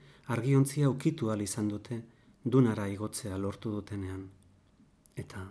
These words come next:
bene-benetakoa da. "Ai, oiei, ez al da kanpamentu bat hor behean ikusten dena?" "Bai, antizikloia," oiukatu du Pantaleonek, azenario sudurra apur bat altxaturik. Eta beduindarrenean,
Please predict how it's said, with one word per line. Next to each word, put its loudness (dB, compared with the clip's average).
bene-benetakoa -2
da. -8
"Ai, 6
oiei, 4
ez 4
al 4
da 4
kanpamentu 2
bat -6
hor 4
behean -2
ikusten -4
dena?" -4
"Bai, 2
antizikloia," 2
oiukatu -2
du -2
Pantaleonek, -4
azenario -2
sudurra -4
apur -6
bat -6
altxaturik. -8
Eta 0
beduindarrenean, 0